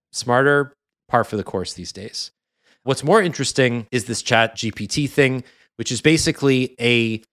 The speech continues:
front end for a massive, uh, it's, it's a chatbot essentially, and it's a front end for a really, really advanced, you know, neural network machine learning model that just spits out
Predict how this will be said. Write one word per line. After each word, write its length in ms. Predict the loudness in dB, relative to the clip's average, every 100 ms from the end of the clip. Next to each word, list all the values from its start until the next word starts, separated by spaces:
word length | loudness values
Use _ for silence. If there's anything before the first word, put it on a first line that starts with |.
| _
front 500 | -12 0 4 4 2
end 400 | 0 2 0 -6
for 840 | -10 -10 0 2 4 4 4 0 -4
a 380 | -2 0 0 -4 -6
massive, 920 | -2 0 0 0 0 2 2 -2 -12
uh, 120 | -10 -8
it's, 100 | -6
it's 120 | -2
a 60 | -2
chatbot 600 | 2 2 2 -2 -4 -6
essentially, 600 | -4 -4 -4 -6 -8 -10 _ _
and 120 | -2 -2
it's 440 | -2 -4 -4 -6 _ -14
a 40 | -8
front 300 | 2 4 4
end 140 | 0
for 420 | -2 0 2 0 -2
a 480 | -2 -2 -2 -6 -12 _ _ -14
really, 420 | -2 2 2 2
really 400 | 0 0 -2 -4
advanced, 840 | -10 -4 -2 0 -2 -6 -10 -14 _ _
you 60 | -8
know, 60 |
neural 300 | -2 0 2
network 520 | 0 -2 0 -2 -4 -20 _ -14
machine 340 | -10 -8 -4
learning 240 | 0 0 0
model 520 | 2 2 0 -4 -8 _ _
that 120 | -8 -6
just 160 | -4
spits 300 | -2 -2 2
out 320 | 4 4 2